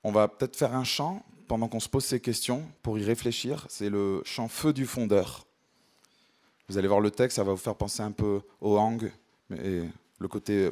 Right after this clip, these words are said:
le feu, le travail, tout ça, mais que ça vous fasse surtout penser à Dieu. Qu'est-ce, et c'est ma question, et c'est surtout la question de Dieu que vous pouvez vous poser,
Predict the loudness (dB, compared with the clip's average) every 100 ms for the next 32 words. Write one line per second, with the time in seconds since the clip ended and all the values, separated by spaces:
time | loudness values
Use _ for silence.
0 | 2 0 0 0 -2 -4 _ _ _ _
1 | _ _ -8 -8 -4 0 4 4 2 -4
2 | -4 -2 0 0 0 0 2 2 0 -2
3 | -2 0 2 2 2 0 -4 -4 _ _
4 | _ _ _ _ _ _ _ 0 6 6
5 | 6 -4 -8 -6 -2 2 2 2 -4 -2
6 | -2 -2 -2 -2 -2 2 4 4 2 -2
7 | 0 0 0 0 -2 -6 _ _ _ _
8 | _ _ _ _ _ _ _ 0 2 2
9 | 4 4 4 6 6 6 0